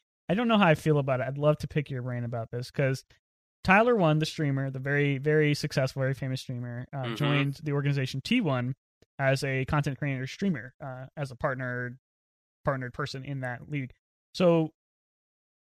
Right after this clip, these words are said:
Speaker 1: apart from the name being very funny as, like, a, a pun, T one joins T one, um, what are you, what do you think are the ramifications of something like this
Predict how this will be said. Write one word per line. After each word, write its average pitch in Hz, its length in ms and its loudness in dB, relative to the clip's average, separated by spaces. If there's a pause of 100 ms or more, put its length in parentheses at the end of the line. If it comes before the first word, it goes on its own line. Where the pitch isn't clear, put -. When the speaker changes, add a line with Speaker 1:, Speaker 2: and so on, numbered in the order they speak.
(680)
Speaker 1:
apart 233 480 4
from 226 200 2
the 226 60 4
name 160 300 6
being 143 240 2
very 135 160 -2
funny 131 360 -2
as, 131 240 -6
like, 123 200 -8
a, 127 80 -8 (200)
a 143 80 -2
pun, 127 360 -4
T 139 160 -2
one 131 240 -4
joins 127 280 -8
T 143 140 -2
one, 127 320 -6 (440)
um, 143 460 -2 (220)
what 185 240 2
are 302 80 -2
you, 254 500 -6
what 196 120 -4
do 269 60 -4
you 269 80 -6
think 247 180 -2
are 214 60 2
the 175 100 -2
ramifications 147 800 -4
of 127 100 -10
something 143 260 -6
like 135 180 -6
this 131 340 -8